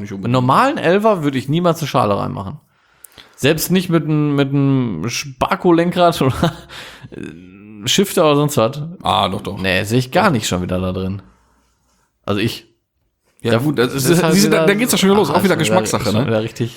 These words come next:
Speaker 1: So, hätte ich jetzt so einen vierundsechziger, so, so einen R S, ja, da, da passt auch, äh, ein G T zwei Sitz rein, sag ich mal, ne, mit den großen Öhrchen dran. So, und der ist ja auch nicht breit.
Speaker 2: Und der
Speaker 1: Ja.
Speaker 2: ist wieder original.
Speaker 1: Ja,
Speaker 2: Wo wir wieder
Speaker 1: aber
Speaker 2: beim Thema
Speaker 1: Schalen,
Speaker 2: sind.
Speaker 1: aber Schalen sitzt. Ja, ja,
Speaker 2: Ja,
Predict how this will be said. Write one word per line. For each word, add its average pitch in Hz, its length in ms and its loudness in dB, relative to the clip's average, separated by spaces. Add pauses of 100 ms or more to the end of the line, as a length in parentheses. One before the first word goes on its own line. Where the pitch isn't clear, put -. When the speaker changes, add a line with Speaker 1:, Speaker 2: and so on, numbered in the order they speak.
(160)
Speaker 1:
So, 127 140 0
hätte 139 160 2
ich 160 60 -4
jetzt 175 140 0
so 165 60 0
einen 139 100 0
vierundsechziger, 165 580 2
so, 143 160 4
so 131 120 2
einen 135 100 2
R 110 240 2
S, 170 260 -2 (560)
ja, - 140 -8
da, - 160 -6
da - 200 -8
passt - 300 -4
auch, 123 220 0
äh, 123 260 0
ein 120 80 -2
G 127 80 0
T 135 140 2
zwei 175 200 0
Sitz 165 220 2
rein, 101 140 2
sag 90 140 -2
ich - 100 -6
mal, 101 80 0
ne, 110 80 2
mit 117 100 4
den 117 120 2
großen 139 280 0
Öhrchen 151 300 0
dran. - 180 -6 (720)
So, 90 180 2
und - 200 -2
der 113 100 2
ist - 60 0
ja - 40 0
auch 180 80 4
nicht 165 140 4
breit. - 320 -6 (420)
Speaker 2:
Und 98 120 -2
der 95 80 -2
Speaker 1:
Ja. 123 60 -4
Speaker 2:
ist 101 40 -2
wieder 98 180 2
original. 101 560 2 (920)
Speaker 1:
Ja, - 140 -6 (280)
Speaker 2:
Wo 98 60 -2
wir 92 100 -2
wieder 95 140 0
Speaker 1:
aber 101 80 4
Speaker 2:
beim 101 100 2
Thema - 220 2
Speaker 1:
Schalen, 101 120 2
Speaker 2:
sind. 92 80 0
Speaker 1:
aber 101 160 2
Schalen 87 300 -2
sitzt. - 180 -12
Ja, 104 140 0
ja, 110 260 0
Speaker 2:
Ja, 104 60 -2